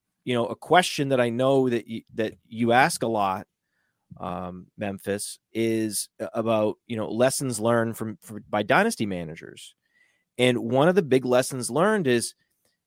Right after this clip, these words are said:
dynasty managers, probably the biggest lesson l-, learned is that I've learned and that I always, always preach is to zoom out and to evaluate these guys as prospects, like you were saying, Jerry,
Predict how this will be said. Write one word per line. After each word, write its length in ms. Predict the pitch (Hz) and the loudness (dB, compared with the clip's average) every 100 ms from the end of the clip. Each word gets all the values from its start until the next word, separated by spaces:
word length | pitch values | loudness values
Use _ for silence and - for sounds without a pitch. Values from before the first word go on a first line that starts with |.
| _ _ _ _ 123 | _ _ _ _ -2
dynasty 460 | 131 139 190 - | 0 2 0 0
managers, 520 | 202 135 131 131 131 120 | 2 2 2 0 -2 -2
probably 280 | 156 214 | 0 2
the 100 | 120 | 0
biggest 400 | 110 98 196 262 | 0 2 4 2
lesson 380 | 127 113 - 107 | 2 0 -2 -10
l-, 80 | 98 - | -14 -8
learned 420 | 110 107 104 110 _ - | -4 -2 -4 -8 _ 0
is 340 | 117 110 104 - | 0 0 -8 -14
that 160 | 76 110 | -6 4
I've 220 | 117 190 | 6 6
learned 420 | 151 104 101 107 - | 4 0 0 -4 -8
and 180 | 110 107 | -6 -4
that 120 | 107 | 0
I 300 | 104 104 101 - _ | 2 2 -2 -8 _
always, 680 | - 127 160 170 139 107 101 | 4 10 12 12 10 6 0
always 720 | - 117 135 135 117 104 95 - | 0 6 8 8 4 2 -4 -10
preach 680 | - - 196 123 - - - _ _ _ _ _ _ | -8 0 2 2 -6 -12 -12 _ _ _ _ _ _
is 440 | 127 123 117 110 - | 6 6 6 0 -8
to 120 | - 101 | -8 -8
zoom 460 | 87 101 139 196 | -6 2 4 4
out 340 | 127 104 113 - _ _ _ _ _ _ | 2 2 -2 -8 _ _ _ _ _ _
and 560 | 131 131 127 127 123 117 - _ | -2 0 2 0 -2 -6 -14 _
to 200 | - 151 | 2 4
evaluate 680 | 135 139 156 269 214 147 - | 6 4 6 6 8 6 6
these 180 | 113 | -8
guys 320 | - 113 104 95 | 0 2 2 -4
as 100 | 95 | -12
prospects, 880 | - 104 95 - 90 82 80 - - | -4 -2 -2 -6 -8 -8 -8 -14 -8
like 180 | 117 120 | -8 -2
you 80 | |
were 60 | 139 | -2
saying, 400 | 135 165 226 247 | 2 2 4 2
Jerry, 480 | 117 92 90 85 | -2 -2 -4 -10